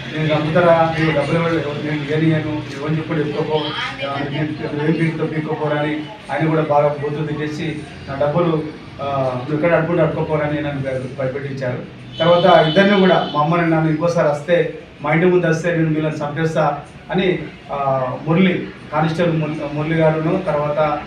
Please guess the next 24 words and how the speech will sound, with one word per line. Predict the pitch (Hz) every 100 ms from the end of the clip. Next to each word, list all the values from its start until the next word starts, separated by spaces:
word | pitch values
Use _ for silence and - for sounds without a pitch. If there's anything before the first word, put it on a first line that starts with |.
| - - 143
ఆ, | 143 139 139
మరి | 147 147 147
కౌన్సిలర్ | 160 160 180
గారు | 165 127
కూడా | 156 185 196 - - - 156
ఇద్దరు, | 156 196 190 - - - -
ఆ, | 143 143 135 131 131
లాస్ట్ | 156 175 185
వార్నింగ్, | 165 170 175 165
"ఇంకోసారి | 160 170 180 170 160
మా | 160
ఇంటికి | 160 170
వస్తే, | 160 170
మా | 165 147
గుమ్మం | 147 147 160
కాడికి | 156 151
వస్తే | 151 180 170 - - -
మీ | 151
ఇద్దరిని | 170 160
చంపేస్తా" | 151 170 170 165
అని | 160
కూడా | 151 147
వార్నింగ్ | 135 - 139 135
ఇచ్చారు. | - -